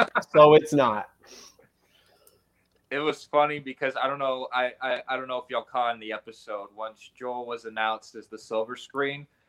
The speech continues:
Speaker 1: some of us are just laughing. Like, because we're like, before Carlo, he's like, "Okay, it's time to announce who goes to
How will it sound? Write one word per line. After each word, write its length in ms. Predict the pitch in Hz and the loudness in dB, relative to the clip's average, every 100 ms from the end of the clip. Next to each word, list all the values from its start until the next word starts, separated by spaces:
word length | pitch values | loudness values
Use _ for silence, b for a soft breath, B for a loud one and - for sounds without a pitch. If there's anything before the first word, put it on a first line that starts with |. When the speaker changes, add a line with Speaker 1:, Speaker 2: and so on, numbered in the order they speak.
| _ | _
Speaker 1:
some 180 | - 151 | -2 -2
of 80 | 156 | -2
us 140 | 147 | -6
are 40 | 113 | -10
just 180 | 107 | -12
laughing. 460 | 95 95 98 - 95 - - | -4 -2 -2 -4 -18 -20 -4
Like, 240 | 117 117 - | 0 0 -4
because 320 | 131 135 131 | -4 -4 0
we're 160 | 143 147 | 0 4
like, 340 | 143 139 135 _ _ | 6 4 4 _ _
before 640 | 151 - 160 170 165 160 - | -10 -8 -6 -2 0 -2 -2
Carlo, 420 | 170 156 151 143 | -2 0 0 -2
he's 200 | 151 160 | -4 -6
like, 220 | 151 135 135 | -4 -4 -6
"Okay, 220 | - 123 | -8 -10
it's 140 | 101 - | -10 -8
time 240 | 143 139 | -6 -4
to 100 | 135 | -8
announce 300 | 135 131 127 | -6 -6 -8
who 80 | 147 | -12
goes 280 | 147 139 | -6 -6
to 80 | 135 | -8